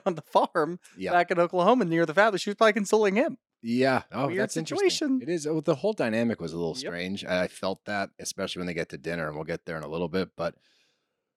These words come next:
Speaker 2: the mom does admit that she wasn't ready to meet Ryan, which understandably so, especially if you're that tight with Will, the
Speaker 1: Yeah.
Speaker 2: ex.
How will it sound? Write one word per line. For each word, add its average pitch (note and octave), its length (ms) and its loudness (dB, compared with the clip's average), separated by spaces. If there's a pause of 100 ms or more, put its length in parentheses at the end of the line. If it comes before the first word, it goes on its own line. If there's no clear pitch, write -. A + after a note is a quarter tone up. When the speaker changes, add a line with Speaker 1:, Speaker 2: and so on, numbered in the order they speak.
(120)
Speaker 2:
the A#2 60 -2
mom D3 320 4
does C#3 200 6
admit A2 280 2
that G2 120 -4
she - 120 -6
wasn't G#2 380 -2
ready G2 240 0
to F#2+ 140 -10
meet F#2 300 -4
Ryan, D2+ 420 -6
which D#2 180 -8
understandably D#2 680 -8
so, E2+ 280 -2
especially F#2+ 400 -6
if - 80 -14
you're F2 80 -8
that D#2 180 -6
tight F2 320 -6
with D#2 500 -8
Will, D#2 460 -4
the - 80 -10
Speaker 1:
Yeah. A#2+ 160 -4
Speaker 2:
ex. - 320 -10